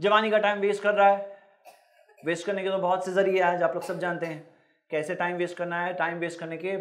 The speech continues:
बहुत सारे तरीके आजकल अवेलेबल हैं। अब गया टाइम, अब बाद में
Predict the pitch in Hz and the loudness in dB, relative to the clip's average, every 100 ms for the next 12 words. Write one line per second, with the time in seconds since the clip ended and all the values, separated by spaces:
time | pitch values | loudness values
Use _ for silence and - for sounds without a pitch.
0 | 131 147 160 170 170 170 165 160 147 147 | -4 -2 0 2 4 4 2 0 -2 -2
1 | 139 131 127 120 131 131 135 135 123 113 | -6 -4 -4 -4 -8 -10 -4 -4 -2 -6
2 | 107 - _ _ _ _ _ _ _ - | -10 -14 _ _ _ _ _ _ _ -6
3 | 175 170 240 277 277 220 190 190 - _ | -4 -2 -2 0 -2 -2 -4 -8 -16 _
4 | _ _ - 240 247 - - 190 233 240 | _ _ 2 4 4 -2 0 4 4 2
5 | 285 277 | -2 -4